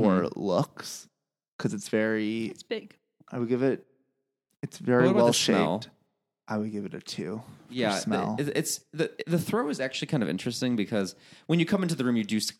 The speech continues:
Speaker 1: you do smell it as kind of like, "Oh, this is, like, a homey, spicy
Speaker 3: Mm-hmm.
Speaker 1: scent." But then when you're sitting in it for, like, two seconds, you can't smell it at all. I don't know, I don't know why it's subtle in that way. Can you smell it? Like, just
Speaker 2: Not at all. It
Speaker 1: It doesn't
Speaker 2: doesn't
Speaker 1: have,
Speaker 2: look
Speaker 1: like,
Speaker 2: like you just,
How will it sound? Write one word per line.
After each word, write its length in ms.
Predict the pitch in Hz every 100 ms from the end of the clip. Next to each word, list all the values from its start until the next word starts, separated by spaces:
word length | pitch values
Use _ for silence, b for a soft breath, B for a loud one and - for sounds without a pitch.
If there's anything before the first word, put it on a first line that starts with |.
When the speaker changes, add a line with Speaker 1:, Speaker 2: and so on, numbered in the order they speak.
| -
Speaker 1:
you 100 | 123
do 120 | 127
smell 380 | - 120 104 101
it 60 |
as 100 | 95
kind 120 | -
of 40 | 98
like, 120 | 101
"Oh, 80 | 127
this 80 | 123
is, 40 |
like, 120 | 117
a 80 | 98
homey, 360 | 98 98 95 92
spicy 380 | - 85 95 78
Speaker 3:
Mm-hmm. 60 |
Speaker 1:
scent." 360 | - 82 95 - _ b b b
But 100 | 127
then 100 | 131
when 100 | 156
you're 100 | 185
sitting 360 | 143 - 95 98
in 80 | 107
it 120 | 110
for, 140 | -
like, 180 | 95 87
two 160 | - 107
seconds, 540 | - 80 113 113 -
you 80 | 110
can't 240 | 117 165 -
smell 300 | - 113 113
it 60 |
at 60 | 85
all. 440 | 82 73 69 104 _ _ _ _ _ _ -
I 60 |
don't 100 | 151
know, 220 | 180 147 -
I 80 | 143
don't 80 |
know 120 | 165 151
why 240 | 117 110
it's 120 | 107
subtle 320 | - 95 101
in 80 | 113
that 120 | 120 123
way. 120 | 117
Can 200 | - 143
you 60 |
smell 360 | 196 - 85 85
it? 140 | 135 -
Like, 260 | 85 87 -
just 400 | 95 - - - _ _ _ _ _ _ -
Speaker 2:
Not 100 | -
at 60 | 55
all. 180 | 50 -
It 60 |
Speaker 1:
It 60 | 147
doesn't 20 |
Speaker 2:
doesn't 160 | 165 175
Speaker 1:
have, 80 | 185
Speaker 2:
look 80 | 170
Speaker 1:
like, 80 | 127
Speaker 2:
like 80 |
you 120 | 123 120
just, 300 | 107 -